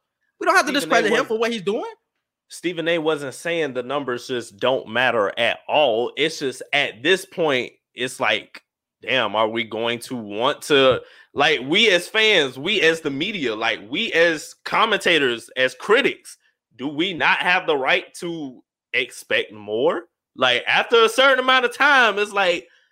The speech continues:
Speaker 2: okay, the
Speaker 1: What was
Speaker 2: numbers
Speaker 1: the
Speaker 2: are great.
Speaker 1: expectation? What was the expectation for Russell Westbrook coming into the season, bro?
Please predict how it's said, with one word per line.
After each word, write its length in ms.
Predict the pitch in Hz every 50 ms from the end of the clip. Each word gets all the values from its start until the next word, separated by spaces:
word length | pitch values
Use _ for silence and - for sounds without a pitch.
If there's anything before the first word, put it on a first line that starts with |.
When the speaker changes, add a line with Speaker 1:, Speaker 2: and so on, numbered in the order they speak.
| _ _ _ _ _ - -
Speaker 2:
okay, 240 | - - 220 214
the 100 | 185 180
Speaker 1:
What 180 | 233 254 247 247
was 120 | 233 208
Speaker 2:
numbers 100 | - -
Speaker 1:
the 0 |
Speaker 2:
are 120 | - 294 294
great. 160 | 226 208 285
Speaker 1:
expectation? 540 | 277 269 - 302 285 277 - 208 165 147 147
What 180 | 214 311 339
was 100 | 330 294
the 120 | 226 294 -
expectation 560 | 285 285 - 269 247 240 277 247 240 240 226
for 140 | - 226 226
Russell 260 | 233 226 - 233 196
Westbrook 340 | 208 220 202 - 185 180 -
coming 180 | 196 180 175 175
into 180 | 160 - 180
the 80 | 160 147
season, 360 | - - 135 117 104 110 107
bro? 180 | 104 110 113